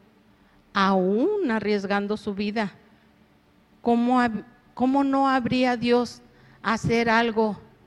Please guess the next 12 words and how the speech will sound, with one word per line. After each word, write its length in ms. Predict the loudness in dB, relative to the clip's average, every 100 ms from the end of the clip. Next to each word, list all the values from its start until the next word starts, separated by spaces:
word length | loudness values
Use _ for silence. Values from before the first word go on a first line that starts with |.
| -4
en 160 | -2
la 100 | 0
vida 320 | 0 0 0 0
de 300 | 0 -2 -2
él, 160 | -6 -14 -20 _ -20 -20 -20 _ _ _ _ _ _ _ _ _ _ _ _ _ _ _ _ -14
siendo 580 | 0 4 4 2 0
su 180 | 0 -2
pastor? 520 | -2 -4 -4 -2 -2 -2 -8 -12 -14 -16 _ _ _ _ _ _ _ _ _
Y 100 | 0
así 300 | 0 0 -6
como 320 | -4 -2 0
David 440 | 0 -2 -2 -2